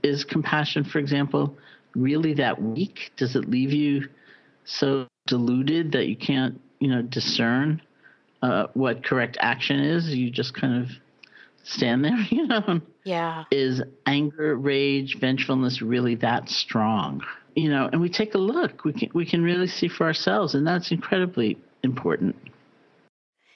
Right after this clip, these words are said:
Speaker 2: Do you think that we have to have faith in the meditation practice to know that we will become more f-, comfortable over time? Um, because people might, you know, they start meditating and,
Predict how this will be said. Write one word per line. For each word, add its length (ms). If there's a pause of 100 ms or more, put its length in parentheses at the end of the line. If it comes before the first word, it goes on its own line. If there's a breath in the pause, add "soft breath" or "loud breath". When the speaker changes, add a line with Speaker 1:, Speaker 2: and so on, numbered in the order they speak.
(420 soft breath)
Speaker 2:
Do 80
you 300
think 440
that 640 (400)
we 300
have 260
to 80
have 260
faith 520 (160)
in 120
the 60
meditation 840
practice 520
to 140
know 440
that 200
we 140
will 120
become 480
more 300
f-, 300
comfortable 800
over 260
time? 800 (640 soft breath)
Um, 260
because 320
people 320
might, 420
you 80
know, 100
they 120
start 400
meditating 960
and, 520